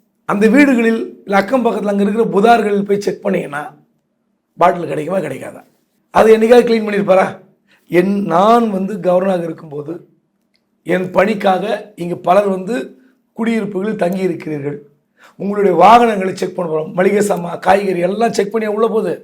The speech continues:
கண்டிப்பா ஒரு பாட்டிலோட இருக்காது. அங்க போய் இப்ப செக் பண்ணா அசிங்கமா இருக்கும், கவர்மெண்ட்டுக்கு அசிங்கமா இருக்கும், அவரும் செக் பண்ணா அசிங்கமா இருக்கும். அதனால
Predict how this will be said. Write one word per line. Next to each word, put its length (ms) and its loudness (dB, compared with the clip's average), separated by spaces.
கண்டிப்பா 500 2
ஒரு 240 2
பாட்டிலோட 400 2
இருக்காது. 360 -2
அங்க 220 -2
போய் 140 0
இப்ப 140 -4
செக் 240 -6
பண்ணா 240 4
அசிங்கமா 360 0
இருக்கும், 180 0
கவர்மெண்ட்டுக்கு 460 2
அசிங்கமா 240 -2
இருக்கும், 200 2
அவரும் 200 2
செக் 140 0
பண்ணா 180 0
அசிங்கமா 240 -8
இருக்கும். 280 -18
அதனால 540 0